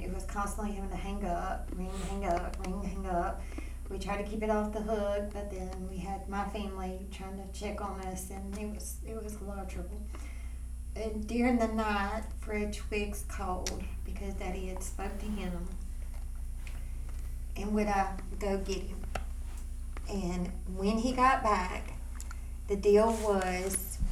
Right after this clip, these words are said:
with Fred, was he had to take everything.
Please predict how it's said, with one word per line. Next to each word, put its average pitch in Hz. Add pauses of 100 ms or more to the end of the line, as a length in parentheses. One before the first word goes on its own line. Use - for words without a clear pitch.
(140)
with 214
Fred, 202
was 190 (360)
he -
had 196 (100)
to 190 (1400)
take 220
everything. 208